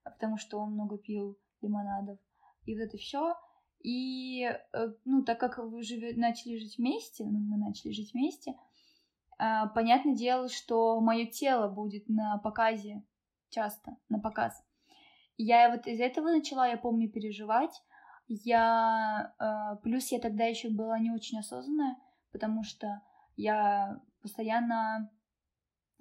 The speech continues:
у меня были вздутия, я постоянно была отёкшая,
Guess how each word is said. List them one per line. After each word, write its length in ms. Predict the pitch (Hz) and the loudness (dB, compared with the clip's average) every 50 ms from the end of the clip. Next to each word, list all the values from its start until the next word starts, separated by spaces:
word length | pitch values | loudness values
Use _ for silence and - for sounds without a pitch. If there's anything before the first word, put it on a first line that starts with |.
| - _ - | -20 _ -6
у 40 | 226 | -2
меня 640 | 226 226 226 220 220 220 214 214 214 214 214 220 214 202 | 0 2 2 2 0 0 0 0 2 2 0 0 -2 -2
были 260 | 220 220 220 214 208 196 | -2 -2 -2 -2 -4 -6
вздутия, 760 | 196 190 - - 247 262 269 262 - - - 254 240 240 240 | -8 -10 -8 -6 -4 -2 -2 -2 -4 -4 -4 -6 -6 -4 -4
я 120 | 233 208 202 | -4 -4 -6
постоянно 840 | - - - - 214 214 214 220 220 214 214 208 208 214 214 - - - _ _ _ _ _ _ | -6 -10 -10 -8 -6 -4 -4 -4 -2 -2 -2 -2 -4 -4 -6 -8 -12 -18 _ _ _ _ _ _
была 220 | - 208 208 202 190 | -2 2 2 2 2
отёкшая, 840 | 190 - - 240 240 247 240 - - - 240 226 226 226 233 233 | 0 -2 -4 -4 -4 -4 -6 -8 -6 -2 2 2 4 2 2 -2